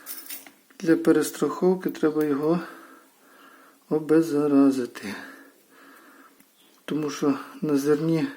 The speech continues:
як би там не було, є мікро, якісь макроелементи, якісь, може, колись десь оброблялося, ще щось.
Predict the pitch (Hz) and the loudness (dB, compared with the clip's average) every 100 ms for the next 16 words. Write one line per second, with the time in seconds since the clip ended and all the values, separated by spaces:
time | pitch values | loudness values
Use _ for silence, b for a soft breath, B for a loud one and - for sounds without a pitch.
0 | - 151 143 139 139 151 139 135 139 175 | -8 -2 0 0 0 6 8 8 6 2
1 | 196 196 - b b b b b b b | 2 0 -2 b b b b b b b
2 | b _ - 147 151 151 143 143 - 147 | b _ -14 -8 -2 2 2 2 -2 -2
3 | 147 143 165 - 160 147 139 151 135 - | -4 -4 -8 -4 -2 -2 -4 -6 -6 -8
4 | - - 147 147 151 165 165 151 139 160 | -8 -4 0 2 2 0 0 -2 0 -2
5 | - 151 139 135 147 143 139 135 - 135 | -2 -2 -2 0 2 2 2 2 2 2
6 | 135 135 - 127 - 190 170 160 - - | 4 2 4 2 2 2 0 -6 -6 -2
7 | 180 180 190 175 | -2 0 -4 -4